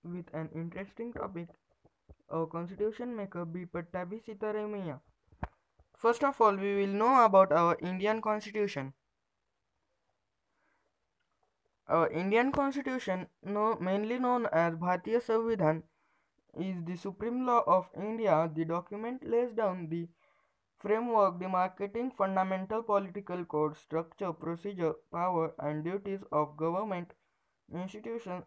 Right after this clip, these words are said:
and set out fundamental rights, directive principles and the duties of citizens. Now we will move to our today's topic, B Pattabhi Sitaramayya.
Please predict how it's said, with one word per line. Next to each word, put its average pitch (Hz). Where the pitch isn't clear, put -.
and 160
set 233
out 190
fundamental 180
rights, 180
directive 175
principles 170
and 151
the 156
duties 180
of 180
citizens. 190
Now 220
we 202
will 208
move 226
to 226
our 175
today's 220
topic, 175
B 180
Pattabhi 202
Sitaramayya. 226